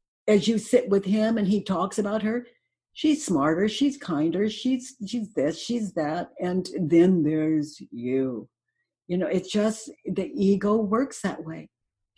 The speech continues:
So the more we do the, our work, the more, the more, when our mind compares,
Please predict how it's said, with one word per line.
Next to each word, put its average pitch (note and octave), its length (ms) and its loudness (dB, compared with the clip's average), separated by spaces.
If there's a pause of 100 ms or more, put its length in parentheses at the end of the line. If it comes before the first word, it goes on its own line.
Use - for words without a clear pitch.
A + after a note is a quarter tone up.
(420)
So - 640 -4 (680)
the G3+ 160 2
more G#3 400 4
we B3 140 2
do B3 180 2
the, A#3+ 380 0
our G#3 140 2
work, G#3 600 -2
the F#3+ 80 0
more, G3+ 520 2 (420)
the G#3 100 4
more, G#3 480 2 (220)
when G#3 260 2
our F#3+ 160 -2
mind G#3 360 2
compares, G#3 680 2